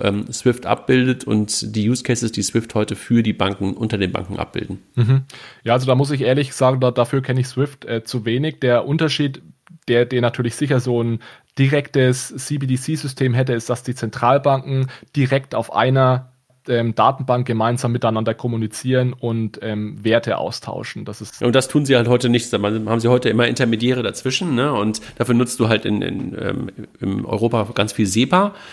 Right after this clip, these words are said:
Speaker 1: Zahlungsverkehr, und dann kommt halt nochmal swift auf einer anderen Ebene dazwischen oder da drüber. Und, ähm,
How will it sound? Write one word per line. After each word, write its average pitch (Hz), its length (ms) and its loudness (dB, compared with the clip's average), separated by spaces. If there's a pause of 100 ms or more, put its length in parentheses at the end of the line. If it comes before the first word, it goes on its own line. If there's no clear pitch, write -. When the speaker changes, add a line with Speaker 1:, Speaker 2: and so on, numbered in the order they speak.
(140)
Speaker 1:
Zahlungsverkehr, 127 680 0
und 104 340 -2
dann 113 120 2
kommt 117 220 0
halt 110 140 -2
nochmal 104 200 -2
swift 123 320 -2
auf - 120 -4
einer 110 120 0
anderen 110 260 -2
Ebene 107 300 0
dazwischen 110 600 -2 (120)
oder 107 200 4
da 92 240 0
drüber. 113 800 2 (200)
Und, 95 420 -4
ähm, 98 260 0